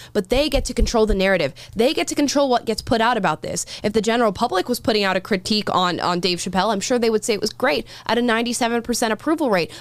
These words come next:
But because elites get to control the narrative, they get to control what information you get, you're gonna hear nothing but horrible things about this. Now, what they, what they wrote here, and I think this is very funny. "Chappelle's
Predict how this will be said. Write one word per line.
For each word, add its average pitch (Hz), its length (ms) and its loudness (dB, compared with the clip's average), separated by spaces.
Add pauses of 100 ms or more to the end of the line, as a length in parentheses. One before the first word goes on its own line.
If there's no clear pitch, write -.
But 226 100 0
because 240 340 0
elites 262 360 -2
get 196 140 -2
to 196 40 -6
control 196 340 2
the 247 80 0
narrative, 185 440 2
they 185 60 2
get 196 120 0
to - 80 -12
control 226 560 0 (160)
what 196 300 2
information 254 720 0
you 208 240 4
get, 165 320 0 (160)
you're 302 160 4
gonna 392 160 2
hear 311 160 4
nothing 233 320 0
but 247 100 2
horrible 262 360 2
things 359 260 2
about 190 300 0
this. 165 320 0 (280)
Now, 240 300 4
what 262 300 0
they, 220 280 0 (260)
what 285 200 4
they 214 140 2
wrote 220 180 2
here, 196 140 2
and 185 80 2
I 185 80 2
think 180 180 -2
this 175 160 -4
is 180 120 -6
very 175 240 0
funny. - 380 -6 (440)
"Chappelle's 285 580 2